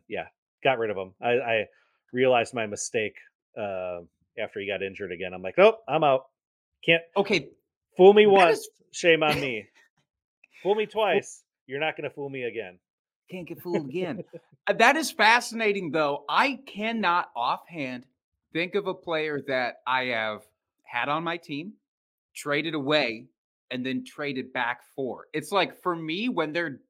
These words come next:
Speaker 2: off my team, "You are dead to me. We are done. We are through." Uh, the lone exception might be Robbie Anderson, uh, for all of you
Speaker 1: <laughs>
Speaker 2: student listeners who've been with us for a while. He probably has made, but that's more of, like, uh,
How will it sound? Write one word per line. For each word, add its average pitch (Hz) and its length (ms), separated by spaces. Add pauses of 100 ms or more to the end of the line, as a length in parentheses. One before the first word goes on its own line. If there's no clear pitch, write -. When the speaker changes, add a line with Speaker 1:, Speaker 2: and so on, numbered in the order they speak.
(120)
Speaker 2:
off 139 280
my 156 180
team, 151 360 (460)
"You 214 160
are - 140 (100)
dead 131 220
to 104 100
me. - 200 (280)
We 185 200
are 113 200 (100)
done. 127 340
We 139 160
are 139 160
through." 117 440 (400)
Uh, 120 320
the 131 80
lone 165 180
exception 156 540
might 131 240
be 127 180
Robbie 110 340
Anderson, 92 460 (140)
uh, 147 80 (440)
for - 160
all 110 160
of 113 120
you 123 160
Speaker 1:
<laughs> - 0
Speaker 2:
student 156 400 (260)
listeners 151 460
who've 135 180
been 143 140
with 143 180
us 139 140
for 139 140
a 139 60
while. 135 220 (240)
He 311 220
probably 208 720
has 165 400
made, 160 240
but 208 120
that's 311 280
more 240 220
of, 208 120
like, 180 260
uh, 156 280